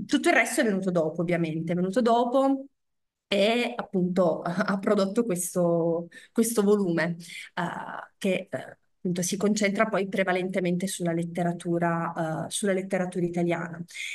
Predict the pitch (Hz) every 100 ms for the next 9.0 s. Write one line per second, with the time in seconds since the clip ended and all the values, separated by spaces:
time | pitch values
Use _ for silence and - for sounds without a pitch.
0 | - 247 220 392 415 - 208 - 202 190
1 | 190 185 185 185 175 233 277 254 240 226
2 | - 202 165 170 196 330 302 226 - 196
3 | 175 170 175 214 247 302 320 320 415 240
4 | 226 208 - 269 285 - 269 214 208 214
5 | 220 233 285 247 - 190 202 196 202 214
6 | 214 269 254 196 185 185 190 220 220 233
7 | 311 220 220 262 220 208 247 233 190 -
8 | 196 208 180 175 175 175 175 170 -